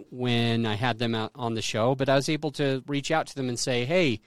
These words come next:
how do you do this one thing? I can't figure it out."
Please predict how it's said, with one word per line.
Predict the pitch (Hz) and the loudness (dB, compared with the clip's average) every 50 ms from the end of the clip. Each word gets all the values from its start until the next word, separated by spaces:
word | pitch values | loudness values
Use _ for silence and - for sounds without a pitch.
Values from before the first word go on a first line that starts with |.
| _ _ _ _ _ _ _ _ _ _ | _ _ _ _ _ _ _ _ _ _
how | - - 180 190 | -4 2 4 4
do | 202 214 | 4 4
you | 196 196 185 | 4 2 4
do | 175 190 180 | 4 4 6
this | 185 170 - - | 4 4 4 4
one | 175 170 165 160 | 4 4 4 4
thing? | - 180 175 160 139 127 | 4 2 2 2 2 2
I | 113 110 | 0 -2
can't | - - 165 156 143 | 0 0 -2 -2 0
figure | - 170 156 147 151 151 | 0 0 2 4 4 6
it | 147 147 | 6 8
out." | 160 165 143 120 - | 8 8 6 6 4